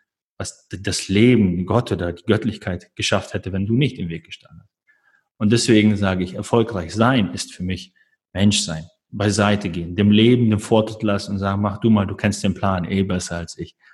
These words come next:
Aber ich bringe die Bereitschaft auf, zu folgen. Und das war damals meine größte Transformation, um den Kreis vom ganzen Gespräch zu schließen. Ich saß heulend auf meinem Bett und ich habe gebeten und gebetet.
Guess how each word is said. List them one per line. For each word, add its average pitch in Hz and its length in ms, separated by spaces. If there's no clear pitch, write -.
Aber 117 680
ich - 120
bringe 107 200
die 98 100
Bereitschaft 110 640
auf, 107 300
zu - 120
folgen. 90 380
Und 104 120
das 123 180
war 175 80
damals 113 540
meine 110 260
größte 104 380
Transformation, 98 760
um 82 140
den 90 120
Kreis - 360
vom 98 100
ganzen 98 320
Gespräch 90 420
zu - 120
schließen. 92 400
Ich 90 80
saß - 240
heulend 123 320
auf - 160
meinem 101 260
Bett 95 220
und 104 60
ich 87 100
habe 90 160
gebeten 95 540
und 107 100
gebetet. 95 380